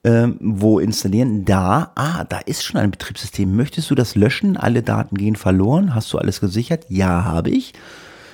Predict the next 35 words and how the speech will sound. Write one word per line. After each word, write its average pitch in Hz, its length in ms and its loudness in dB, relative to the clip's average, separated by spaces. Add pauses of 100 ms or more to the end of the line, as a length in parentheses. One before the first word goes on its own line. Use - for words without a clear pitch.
(460)
Äh, - 320 0
ja, 214 100 4
und 85 260 2
dann 98 120 0
hat 87 120 -4
er 87 60 0
losinstalliert. - 760 -2 (240)
Fünfundzwanzig 90 680 -10
Minuten, 131 320 -8
bla, 92 220 -8
bla, 87 200 -8
bla. 196 340 -2 (460)
Fuhr 190 340 0
den 113 100 2
Rechner 98 320 -2
runter, 196 540 0
fuhr 123 400 0
wieder 90 160 0
nach 85 180 -2
oben. 190 420 2 (580)
Und 117 60 -2
dann 127 120 0
stand 127 300 -2
da 123 80 2
noch 123 200 0
irgendwie, 113 600 -2
standen 117 260 -2
da 104 60 2
ganz 110 160 0
viele 98 160 0
La-, 95 180 0
Landessprachen, 135 960 0
Deutsch, 104 380 0
Englisch, 98 380 0
Dänisch, 101 540 -6